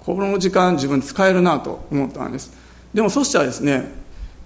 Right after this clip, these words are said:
すぐにこの掃除係の人がやってきてですね、そこで掃除を始めたんですね。私そんな早くに掃除してるって知らなかったんですけど、あ、実はこの時間掃除の時間やということに気づいたんです。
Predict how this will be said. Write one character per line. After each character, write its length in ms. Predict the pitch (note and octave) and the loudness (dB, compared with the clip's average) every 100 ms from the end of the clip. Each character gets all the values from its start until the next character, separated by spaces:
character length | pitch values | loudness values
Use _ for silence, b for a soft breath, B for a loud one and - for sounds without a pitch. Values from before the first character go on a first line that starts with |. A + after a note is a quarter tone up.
| - | -14
す 220 | - C4+ | 0 2
ぐ 120 | A3 | 4
に 160 | E3+ E3 | 4 2
こ 100 | C3+ | 0
の 80 | B2+ | -2
掃 240 | E3+ E3 | 2 4
除 100 | F#3 | 4
係 260 | B3 C4 E3 | 4 2 2
の 80 | |
人 180 | C3 D3 | 0 -2
が 200 | B2+ - - | -2 -2 0
や 100 | D3+ | -2
っ 60 | |
て 140 | D3+ D#3 | 0 -2
き 80 | B2+ | 0
て 80 | |
で 80 | C3+ | -2
す 40 | - | -2
ね、 120 | - - B | -8 -10 B
そ 120 | - | 0
こ 80 | F#3 | 4
で 80 | A3+ | 4
掃 260 | - D#3 D#3+ | 4 2 4
除 120 | F3 | 4
を 40 | |
始 200 | F#3 A#3 | 2 2
め 100 | A#3+ | 2
た 100 | C#3 | 2
ん 60 | B2 | -2
で 60 | - | -6
す 80 | |
ね。 200 | - - - B B B | -8 -10 -12 B B B
私 260 | E3 F#3 F#3 | 2 2 2
そ 120 | A#3+ | 4
ん 40 | |
な 80 | A#3+ | 4
早 220 | D#3+ F#3 | 4 2
く 120 | G#3+ D3 | 2 -2
に 140 | C#3 - - - - | -4 -8 -18 -20 -4
掃 180 | F3 | 0
除 100 | E3+ | 2
し 100 | F3 | 2
て 80 | - | 4
る 40 | G3 | 2
っ 40 | |
て 80 | F3 | 2
知 120 | - | 2
ら 80 | A3 | 4
な 100 | A3+ | 4
か 120 | F3 | 2
っ 80 | - | 0
た 120 | C#3 | 0
ん 60 | B2 | 0
で 80 | |
す 80 | B2 | -2
け 80 | C3 | 0
ど、 200 | C#3 - B B | 0 0 B B
あ、 120 | - C#3 | -2 -2
実 220 | C#3+ G#3+ | 2 0
は 80 | - | 0
こ 120 | G3 | 0
の 100 | G#3 | 0
時 120 | F#3+ | 2
間 100 | D#3 | 0
掃 280 | - D3 D3 | 2 2 4
除 80 | E3 | 4
の 60 | |
時 120 | E3 B3+ | 2 2
間 160 | A#3+ | 2
や 160 | D3 C3+ | 2 2
と 80 | C#3+ | 2
い 40 | |
う 60 | C#3 | 2
こ 60 | |
と 100 | C#3 | 2
に 180 | C3 C3 | 2 0
気 160 | - D#3+ | 2 2
づ 100 | D3+ | 2
い 60 | |
た 140 | B2 A2+ | 0 -6
ん 80 | |
で 80 | A#2 | -8
す。 100 | - | -10